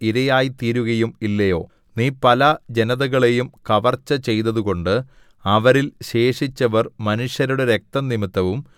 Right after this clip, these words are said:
നീ ദേശത്തോടും നഗരത്തോടും അതിന്റെ സകല നിവാസികളോടും ചെയ്ത സാഹസം നിമിത്തവും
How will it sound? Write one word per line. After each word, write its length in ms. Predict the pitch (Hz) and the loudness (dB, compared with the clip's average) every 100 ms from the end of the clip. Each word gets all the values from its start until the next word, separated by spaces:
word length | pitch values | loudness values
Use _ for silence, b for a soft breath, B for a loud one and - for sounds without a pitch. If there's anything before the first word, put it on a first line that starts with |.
| _ | _
നീ 240 | 110 127 143 - | -4 -2 -4 -4
ദേശത്തോടും 840 | 113 113 131 - - 143 139 143 - | 2 4 4 -2 -4 -4 -2 -4 -4
നഗരത്തോടും 800 | 120 107 123 127 - 107 98 104 - | -4 0 0 -2 -2 -2 0 -4 -6
അതിന്റെ 340 | 101 107 117 117 | -6 -2 0 0
സകല 400 | - 113 131 139 | 0 -2 -2 -2
നിവാസികളോടും 1000 | 127 110 117 131 - 131 131 135 135 | -2 2 2 2 -2 -4 -2 -2 -4
ചെയ്ത 420 | - 110 95 95 113 - - | -4 -2 0 0 0 -6 -14
സാഹസം 760 | - 107 120 135 135 151 147 | -2 2 2 0 -2 0 0
നിമിത്തവും 560 | 123 107 107 104 107 | -2 -4 -2 -2 -2